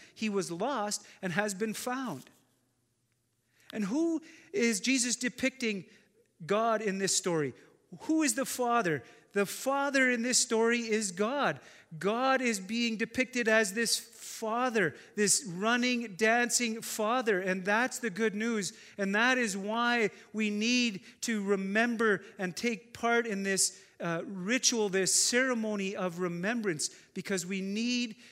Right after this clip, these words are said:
to remember, and we need to remember rightly.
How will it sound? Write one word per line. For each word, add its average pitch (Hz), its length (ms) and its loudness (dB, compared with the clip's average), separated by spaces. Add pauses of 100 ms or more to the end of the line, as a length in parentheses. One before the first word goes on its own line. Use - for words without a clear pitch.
(100)
to 214 180 -2
remember, 180 880 -2 (180)
and 170 140 -2
we 185 120 -2
need 208 200 -2
to 220 120 -6
remember 185 680 -2 (140)
rightly. 160 600 -2